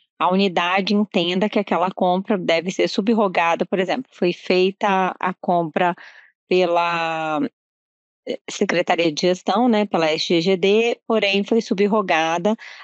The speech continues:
ao F D E pra que eles deem continuidade naquela compra. Então, isso é possível de ser feito no sistema, tá? E aí apareceria aqui a unidade subrogada. É, unidade beneficiária é quando você tem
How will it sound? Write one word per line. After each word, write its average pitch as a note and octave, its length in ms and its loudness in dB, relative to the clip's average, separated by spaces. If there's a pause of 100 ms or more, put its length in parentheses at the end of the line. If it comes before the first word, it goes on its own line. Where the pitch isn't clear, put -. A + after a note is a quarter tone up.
ao F#3 240 2
F F#3 240 -2
D G#3 100 2
E F#3+ 220 2
pra - 160 -2
que - 200 -2
eles G#3 320 0
deem G3 340 0
continuidade A3 800 0
naquela A#3 320 0
compra. D3+ 420 -2
Então, F3 240 0
isso F3 160 -2
é F3+ 40 0
possível F#3 440 0
de F3 80 -8
ser G3 200 0
feito F3 260 -2
no F#3 140 0
sistema, D#3+ 640 -2 (200)
tá? E3 240 0 (320)
E F#3 80 2
aí E3+ 240 4
apareceria G3 760 2
aqui - 180 -6
a F3+ 80 2
unidade F#3 400 0
subrogada. G3 600 -2 (720)
É, F3 280 2
unidade G#3+ 460 2
beneficiária G#3+ 720 0
é A3+ 60 0
quando G#3+ 760 0
você G3 280 0
tem G3+ 840 2